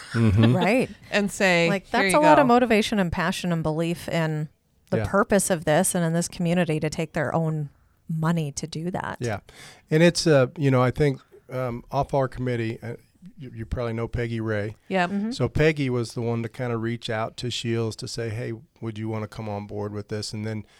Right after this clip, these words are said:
Speaker 2: from there, we kinda took it, we worked with Tim, and we had meetings with Tim and his staff. We did tours for all of 'em. They were just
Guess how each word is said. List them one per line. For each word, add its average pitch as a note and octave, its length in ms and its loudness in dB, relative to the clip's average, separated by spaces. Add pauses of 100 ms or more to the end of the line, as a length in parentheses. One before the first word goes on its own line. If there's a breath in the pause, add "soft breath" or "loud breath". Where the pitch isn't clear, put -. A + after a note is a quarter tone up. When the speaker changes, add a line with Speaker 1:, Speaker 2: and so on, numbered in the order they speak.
(180 soft breath)
Speaker 2:
from A#2+ 220 -6
there, C3 260 2
we B2 120 0
kinda A#2+ 340 -4
took - 280 -8
it, A2+ 200 -4
we A2 120 -6
worked A2 280 -6
with A2+ 160 -8
Tim, A#2 480 -4 (560 soft breath)
and A2 180 -6
we A2+ 100 -4
had A#2+ 140 -4
meetings A#2 460 -4
with A2+ 220 -6
Tim A2+ 280 -4
and A2 100 -4
his G#2+ 180 -6
staff. G#2+ 480 -6 (100)
We A2+ 120 -6
did A2 340 -8 (260)
tours B2 600 -4
for A2 360 -4
all G#2+ 300 0
of A2 140 -2
'em. A2+ 280 -6
They A2 180 -6
were G#2+ 300 -8
just - 280 -8